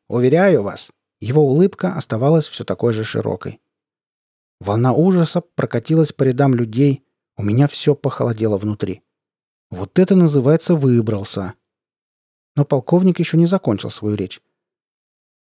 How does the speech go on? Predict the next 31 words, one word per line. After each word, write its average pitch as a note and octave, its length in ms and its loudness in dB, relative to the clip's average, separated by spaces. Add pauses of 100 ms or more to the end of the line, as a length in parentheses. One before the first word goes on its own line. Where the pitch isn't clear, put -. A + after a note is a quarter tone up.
(280)
«Я F3+ 260 4
даю F#3 280 4
вам F3 200 4
шанс F#3+ 400 2
остаться F3 480 0
в D3 60 0
живых, E3 640 2 (480)
да D3 120 0
к - 80 -12
тому F3 280 4
же G3 100 4
прилично E3+ 580 2
заработать. D#3+ 720 2 (840)
Слушайте G3 540 2
меня F3+ 280 4
внимательно». A2+ 720 0 (920)
Этого A#2+ 300 -2
он G2+ 160 -2
мог D3 180 2
бы C3 120 0
и C3 40 2
не B2+ 140 2
говорить. G#2 460 -2 (320)
Над G#2 140 -10
площадкой C#3 560 0
и - 20 -2
без A2 160 -4
того B2+ 300 0
воцарилась A2+ 580 -4
идеальная G2+ 540 -6
тишина. F#2+ 500 -10